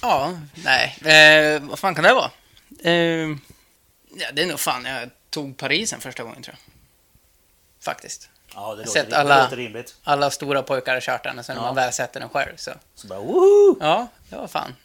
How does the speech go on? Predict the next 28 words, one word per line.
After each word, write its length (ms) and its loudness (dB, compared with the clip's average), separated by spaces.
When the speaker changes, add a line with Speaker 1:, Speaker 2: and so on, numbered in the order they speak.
Speaker 2:
Ja, 240 0
det 100 -8
kan 180 -4
Speaker 1:
Det 60 -2
är 20 0
Speaker 2:
tänka 140 -2
Speaker 1:
fan 60 -2
Speaker 2:
mig. 80 0
Det 40 -2
var 80 -2
Speaker 1:
störst. 40 -12
Speaker 2:
lite 100 -6
smått 180 -8
euforiskt. 460 -12
Eh, 100 -6
vad 60 -8
är 60 0
det 60 -4
för 100 -10
däck 380 -12
du 80 -12
körde 200 -14
på? 180 -18
Frågar 360 -10
Jimmy... 400 -14
Va? 220 -16
Dornogar 760 -10
Andersson. 340 -12